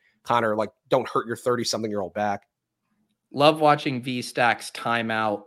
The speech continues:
Speaker 2: and draft an unstacked Dak, Dak Prescott. Um, do, do, do, do. Let's, let's just keep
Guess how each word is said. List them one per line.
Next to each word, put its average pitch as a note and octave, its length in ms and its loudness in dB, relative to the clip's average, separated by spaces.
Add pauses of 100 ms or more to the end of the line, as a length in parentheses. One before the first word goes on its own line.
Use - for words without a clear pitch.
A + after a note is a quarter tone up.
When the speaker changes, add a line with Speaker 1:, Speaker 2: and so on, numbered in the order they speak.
Speaker 2:
and G#2 320 -6
draft G#2+ 340 -4
an G2+ 120 -8
unstacked G2+ 560 -8
Dak, F#2 180 -8 (240)
Dak G2 300 -6
Prescott. G#2+ 480 -8 (500)
Um, A2+ 680 -2 (440)
do, B2 160 -20
do, A#2 100 -10
do, G#2+ 220 -14 (140)
do. A2 400 -6
Let's, - 400 -10
let's D#3 220 4
just A3+ 120 2
keep - 260 -4